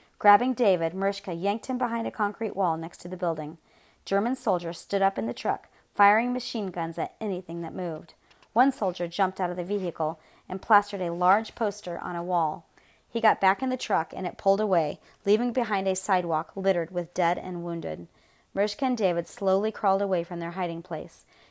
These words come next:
Directly in front of them, a woman lay face down in a puddle of blood. Stepping around her, they saw others lying in the street, some wounded, most dead. Mariska let out a gasp. A man was dragging the lifeless form of Bobo,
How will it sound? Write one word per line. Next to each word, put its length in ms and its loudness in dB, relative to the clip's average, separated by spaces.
Directly 420 4
in 80 -2
front 240 -2
of 80 -6
them, 240 -4
a 80 -2
woman 360 -2
lay 120 -4
face 340 -2
down 300 -6
in 100 -6
a 60 -6
puddle 320 -4
of 80 -6
blood. 380 -6
Stepping 400 2
around 280 0
her, 120 -2
they 140 -4
saw 260 -2
others 340 -2
lying 340 -4
in 100 -6
the 60 -8
street, 380 -8
some 360 0
wounded, 420 -4
most 420 -2
dead. 340 0
Mariska 380 0
let 200 4
out 160 0
a 60 -4
gasp. 500 -2
A 80 -2
man 300 -2
was 160 -2
dragging 400 0
the 120 -4
lifeless 540 -4
form 240 -4
of 160 -6
Bobo, 500 -2